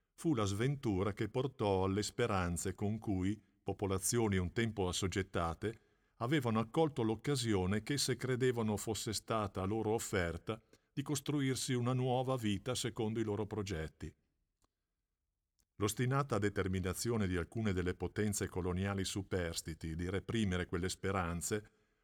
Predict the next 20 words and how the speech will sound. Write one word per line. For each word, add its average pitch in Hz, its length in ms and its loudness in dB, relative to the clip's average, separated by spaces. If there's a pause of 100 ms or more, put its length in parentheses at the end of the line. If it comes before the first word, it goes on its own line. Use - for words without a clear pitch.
(120)
pur 113 120 0
destinata 110 540 2
al 95 100 2
fallimento 95 680 2
agli 85 160 0
occhi 107 280 0
di 95 120 0
ogni 98 160 2
osservatore 92 640 -2
obiettivo, 87 760 -4 (600)
non 123 180 0
aveva 135 320 2
lasciato, 104 1000 0
al 85 120 -4
bisogno 95 440 0
di 95 100 -2
libertà 92 500 0
di 87 140 -2
molti 92 340 -2
paesi, 95 580 -4